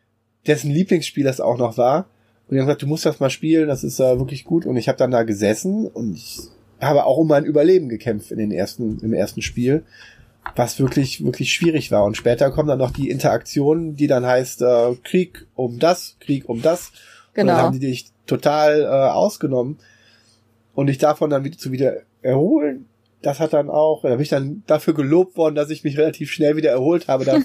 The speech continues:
Speaker 1: dass sie mich
Speaker 2: <laughs>
Speaker 1: niedergeknüppelt haben. Und das ist ein hartes Spiel. Im Wandel der Zeiten ist ein hartes
Speaker 2: Ja,
Speaker 1: Spiel.
Speaker 2: genau.
Speaker 1: Das
Speaker 2: Das
Speaker 1: ist,
Speaker 2: wär
Speaker 1: äh,
Speaker 2: für mich auch auf diesem Level, auf jeden Fall.
Speaker 1: Ja, es ist unerbittlich, ja. Das kann
Speaker 2: Aber
Speaker 1: man schon sagen.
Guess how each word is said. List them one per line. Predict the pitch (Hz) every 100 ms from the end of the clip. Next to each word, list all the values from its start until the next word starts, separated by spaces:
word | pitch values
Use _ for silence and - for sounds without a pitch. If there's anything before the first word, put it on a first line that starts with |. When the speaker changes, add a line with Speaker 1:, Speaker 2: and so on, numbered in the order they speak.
| 320
Speaker 1:
dass | 285
sie | 285
mich | 277 -
Speaker 2:
<laughs> |
Speaker 1:
niedergeknüppelt | 175 170 127 127 - 147 131 135
haben. | 123 123 135 - - - - - -
Und | 135
das | 127 139
ist | 143
ein | 156
hartes | 156 233 147
Spiel. | - 117 110
Im | 110
Wandel | 127 151
der | 135
Zeiten | - 107 127 160
ist | 151
ein | 165 151
hartes | 175 165 -
Speaker 2:
Ja, | 247
Speaker 1:
Spiel. | 180 - _
Speaker 2:
genau. | 349 262 185
Speaker 1:
Das | 196
Speaker 2:
Das | 220
Speaker 1:
ist, | 220
Speaker 2:
wär | 240
Speaker 1:
äh, | 233
Speaker 2:
für | 254
mich | 254 -
auch | 208 220
auf | 214
diesem | - 208 190
Level, | 180 175 -
auf | - -
jeden | 202 202
Fall. | - -
Speaker 1:
Ja, | - - -
es | 139
ist | 131 -
unerbittlich, | 147 147 160 175 120 107 -
ja. | 123 127 - - _ _ _ - - - _ _ _ _ _ _ _ _ _ _ _ _ _
Das | 127 -
kann | 202
Speaker 2:
Aber | 226
Speaker 1:
man | -
schon | - 151
sagen. | 113 104